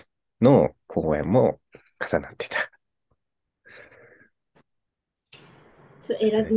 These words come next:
Speaker 2: にくいな。
Speaker 1: ちょっとあの、
Speaker 2: 一日こ-、土曜日こっち、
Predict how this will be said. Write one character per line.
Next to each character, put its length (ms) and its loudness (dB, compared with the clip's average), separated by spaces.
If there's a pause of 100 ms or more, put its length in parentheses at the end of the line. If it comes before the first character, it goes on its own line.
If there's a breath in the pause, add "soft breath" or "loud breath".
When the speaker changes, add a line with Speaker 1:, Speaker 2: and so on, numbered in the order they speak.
Speaker 2:
に 80 0
く 180 0
い 140 2
な。 180 -6
Speaker 1:
ち 1000 -20
ょ 20 -2
っ 40 -6
と 120 -8
あ 80 -10
の、 120 -14
Speaker 2:
一 300 -4
日 280 -10
こ-、 180 2 (2750 loud breath)
土 120 6
曜 200 2
日 120 -2
こ 140 -2
っ 100 -14
ち、 260 4